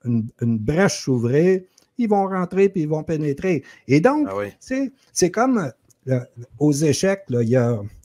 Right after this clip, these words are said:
Speaker 1: le, le, le, à un moment donné, ça, ils appellent ça le jeu positionnel. Tu sais, tu pognes, au lieu de, de, de, de, de, de te concentrer sur les soixante-quatre cases, puis chercher, puis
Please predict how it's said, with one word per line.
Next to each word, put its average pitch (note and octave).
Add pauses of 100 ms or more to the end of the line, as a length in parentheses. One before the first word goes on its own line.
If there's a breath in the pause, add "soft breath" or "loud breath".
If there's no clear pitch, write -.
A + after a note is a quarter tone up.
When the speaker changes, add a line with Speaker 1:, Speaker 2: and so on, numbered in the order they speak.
(540 soft breath)
Speaker 1:
le, A2
le, A2
le, G2+
à G2 (640 loud breath)
un B2
moment D3
donné, F3+ (540 soft breath)
ça, -
ils C#3
appellent F3
ça A3
le E3+
jeu F#3
positionnel. B2+
Tu F#2
sais, D#3
tu -
pognes, F3
au C3+
lieu G#3
de, E3+
de, B2+ (300)
de, B2 (100)
de, A2+
de, G#2+
de A2
te -
concentrer D#3+
sur B2
les C3
soixante-quatre C3+
cases, D3
puis -
chercher, D3
puis A#2+